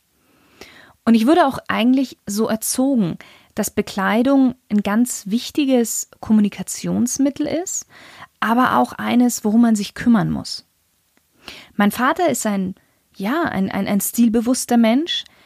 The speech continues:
der seine Kleidung sehr wertschätzt und pflegt. Ich war als Kind, war ich immer total fasziniert davon, wie ordentlich und präzise er seinen Kleiderschrank hält.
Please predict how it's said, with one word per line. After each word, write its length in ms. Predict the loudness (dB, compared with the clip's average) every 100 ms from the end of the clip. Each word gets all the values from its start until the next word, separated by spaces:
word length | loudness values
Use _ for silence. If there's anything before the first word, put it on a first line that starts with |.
| _ 0
der 120 | 2
seine 280 | 2 2 0
Kleidung 680 | -4 -4 -2 0 2 0 -4
sehr 280 | -4 -4 -2
wertschätzt 720 | -4 -4 -4 -2 -2 -4 -6
und 140 | -6 -6
pflegt. 520 | -4 -4 -4 -10 -20 _ _ _ _ _ -20 -20 -20 _ -4
Ich 120 | 0
war 80 | 2
als 220 | 0 -2
Kind, 340 | 2 2 2
war 100 | -2
ich 80 | -2
immer 180 | -4 -4
total 340 | -6 -2 -2
fasziniert 720 | -2 -4 -4 0 2 4 2 -2
davon, 600 | -8 -8 -8 -6 -6 -8 _ -20 -20 -20 -10
wie 240 | -4 -4 0
ordentlich 800 | 2 2 2 4 4 2 -2 -6
und 180 | -4 -4
präzise 720 | -2 -6 -6 -8 -6 -6 -6
er 120 | -6 -6
seinen 200 | -6 -8
Kleiderschrank 640 | -4 -2 -2 -4 -10 -14
hält. 320 | -12 -14 -14